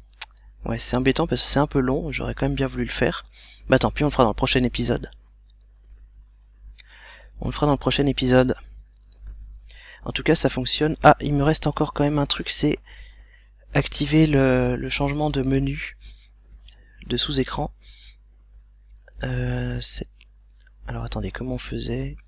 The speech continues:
Bah, ça doit être dans On Command Pressed.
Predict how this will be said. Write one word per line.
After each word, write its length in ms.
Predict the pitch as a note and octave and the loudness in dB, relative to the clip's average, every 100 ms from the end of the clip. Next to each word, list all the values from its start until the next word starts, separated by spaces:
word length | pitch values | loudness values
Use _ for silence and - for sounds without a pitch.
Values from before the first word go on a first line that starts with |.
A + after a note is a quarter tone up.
| _ - - - - _ _ - _ - - - | _ -20 -20 -20 -20 _ _ -20 _ -20 -18 -8
Bah, 100 | A2+ | -6
ça 120 | - | -4
doit 100 | A#2+ | -4
être 120 | - | 0
dans 160 | A#2+ - _ - - - - - - - | 0 -2 _ -20 -20 -20 -20 -20 -16 0
On 180 | D3+ D3 | 2 2
Command 360 | - C#3 C3+ C3 | 2 2 0 4
Pressed. 540 | C#3+ E3 - - | 4 6 2 -2